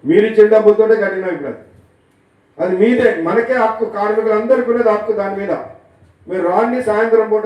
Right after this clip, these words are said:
ఏదైనా సమస్యలు ఉంటే ఆఫీసులో మన లీడర్స్ ఉంటారు, మాట్లాడతారు. మీకు ఏదైనా ఉంటే లెటర్ కావాలంటే కొట్టిస్తారు, ఇంకేదైనా కావాలంటే చేసి ఇస్తారు, ఏదైనా స-, సమస్య ఉంటే మాట్లాడతారు.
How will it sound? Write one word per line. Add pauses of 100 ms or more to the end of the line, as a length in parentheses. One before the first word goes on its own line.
(240)
ఏదైనా
సమస్యలు
ఉంటే
ఆఫీసులో
మన
లీడర్స్
ఉంటారు, (460)
మాట్లాడతారు. (220)
మీకు
ఏదైనా
ఉంటే
లెటర్
కావాలంటే
కొట్టిస్తారు, (380)
ఇంకేదైనా
కావాలంటే
చేసి
ఇస్తారు, (500)
ఏదైనా
స-,
సమస్య
ఉంటే
మాట్లాడతారు.